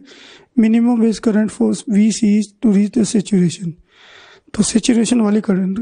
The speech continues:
पता करना है। वीसीसी की वैल्यू है टेन वोल्ट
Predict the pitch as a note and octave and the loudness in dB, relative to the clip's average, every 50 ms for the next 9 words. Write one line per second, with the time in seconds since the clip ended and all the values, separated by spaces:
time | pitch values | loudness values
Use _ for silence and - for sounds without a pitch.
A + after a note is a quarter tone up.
0 | G#3 F#3+ F3+ - A#3+ G#3 A#3 - - - - G#3 F#3+ E3 F#3 E3+ E3+ F3 F3 E3+ | -4 -4 -2 -2 -2 -4 -4 -4 -6 -4 -2 -2 0 0 2 0 2 0 2 2
1 | G#3 A3 G#3+ - - A3 G#3 - - A#3 G3 - A3+ G3+ G3+ G3 F#3+ G3 F#3+ G#3 | 2 2 0 0 0 0 0 0 0 -2 -2 0 2 2 2 4 4 4 2 2
2 | B3+ - - A#3+ G3+ F#3+ G3+ F#3 G3+ A3 B3+ C4 | 0 -2 -2 -2 -2 0 0 0 0 -2 -2 -6